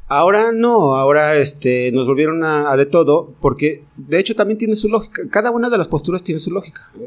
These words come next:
Eh, la lógica es que, por ejemplo, yo soy maestro de primaria y tendría que ser bueno para la enseñanza de las matemáticas y la enseñanza del español, la enseñanza de la geografía, de las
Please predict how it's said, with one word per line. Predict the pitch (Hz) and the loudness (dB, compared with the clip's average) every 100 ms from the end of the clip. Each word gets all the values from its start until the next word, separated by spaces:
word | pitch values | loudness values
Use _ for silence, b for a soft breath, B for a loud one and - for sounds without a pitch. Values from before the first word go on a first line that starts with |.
| - | -10
Eh, | 135 | -6
la | 123 139 | -2 2
lógica | 156 165 185 | 2 2 0
es | 175 | 0
que, | 170 165 - - | -2 -4 -8 -10
por | 135 | -6
ejemplo, | 170 180 | -2 -2
yo | |
soy | 175 | 0
maestro | 160 160 165 | 0 -2 -2
de | 147 | 0
primaria | 143 131 135 135 156 170 b b b b b | -2 -2 0 2 0 -2 b b b b b
y | - | -2
tendría | 160 151 175 | 0 0 -2
que | |
ser | - 175 | -2 0
bueno | 175 175 | 0 0
para | 170 151 | 0 0
la | 139 | 0
enseñanza | 139 139 147 | -2 -4 -4
de | 160 | -2
las | 147 | -2
matemáticas | 131 127 135 131 147 160 | -2 -2 -2 -4 -4 -6
y | 151 | -4
la | |
enseñanza | 131 117 127 135 | -4 -4 -6 -2
del | 127 | -2
español, | 123 123 127 131 143 | -2 -2 0 0 0
la | 143 | -2
enseñanza | 113 113 117 | -4 -8 -6
de | |
la | 113 | -8
geografía, | 110 120 120 143 131 | -8 -8 -6 -4 -2
de | 123 | -2
las | 110 107 - - | -2 -4 -10 -14